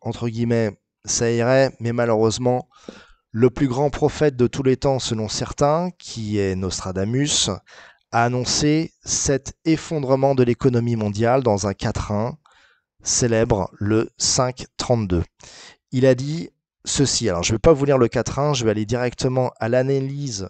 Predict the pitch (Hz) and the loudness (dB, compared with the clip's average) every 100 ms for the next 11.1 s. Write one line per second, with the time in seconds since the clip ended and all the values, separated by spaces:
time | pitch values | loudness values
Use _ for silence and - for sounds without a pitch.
0 | - 92 101 - 180 160 135 127 123 120 | -10 -8 -8 0 2 2 0 0 -2 -2
1 | 135 107 98 - 110 110 120 101 87 - | -4 -2 -2 -2 -4 -4 -4 -6 -8 -14
2 | - 95 120 127 123 - 110 104 104 101 | -8 0 2 2 -2 -4 -4 -4 -4 -6
3 | 117 110 - - - _ _ 87 87 - | -8 -6 -6 -8 -10 _ _ -12 -12 -10
4 | - 104 107 104 - 92 90 92 110 120 | -6 -4 -2 -4 -6 -8 -6 -2 0 -2
5 | 147 - - - - - _ _ _ _ | -4 -16 -20 -20 -20 -20 _ _ _ _
6 | 131 147 135 123 120 127 147 - 120 117 | 6 8 6 2 -2 -2 -2 2 4 4
7 | - _ - 127 127 - 120 113 123 135 | -2 _ -6 -2 -2 -2 0 0 2 0
8 | 95 90 _ 107 104 - 113 - 98 95 | -2 -8 _ -8 -8 -6 -8 -8 -8 -8
9 | 104 104 110 98 - - - 139 - 147 | -6 -6 -8 -10 -14 -12 -4 -4 -4 -6
10 | 131 98 - 98 - 95 - 87 - 135 | -6 -8 -10 -10 -8 -8 -8 -4 -4 -6